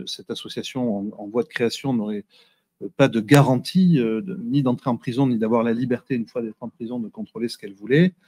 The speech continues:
Et donc, plutôt qu'être dépendant, euh, des, euh, des lieux de, enfin, de, comment dire, des autorisations de l'administration pénitentiaire, euh, euh, l'idée s'est construite d'un contrôle qui, euh, se ferait de l'extérieur, sans entrer en prison,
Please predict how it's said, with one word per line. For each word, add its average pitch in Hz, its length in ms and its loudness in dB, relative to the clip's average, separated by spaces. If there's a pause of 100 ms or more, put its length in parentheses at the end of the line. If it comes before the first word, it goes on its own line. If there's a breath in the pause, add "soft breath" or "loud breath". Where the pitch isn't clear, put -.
(480 loud breath)
Et - 60 -10
donc, 135 180 0
plutôt - 240 4
qu'être 131 280 -2
dépendant, 139 800 4
euh, 104 100 0
des, 110 320 -2
euh, 101 160 -4 (640)
des 117 80 -6
lieux 123 280 2
de, 104 260 -2
enfin, 110 180 -4
de, 101 80 -4
comment 113 180 -4
dire, 107 180 -2
des 101 200 -6
autorisations 117 540 0
de 110 40 -6
l'administration 107 480 -10
pénitentiaire, 147 640 6
euh, 107 140 2 (580 loud breath)
euh, 110 120 0
l'idée 127 480 8
s'est - 180 -2
construite - 400 2
d'un 123 180 4
contrôle 160 420 6
qui, 156 320 4
euh, 107 280 -2
se - 140 -14
ferait 120 320 2
de 101 100 -2
l'extérieur, 117 760 0 (220)
sans 131 240 -2
entrer 123 260 -2
en 110 60 -4
prison, 135 380 2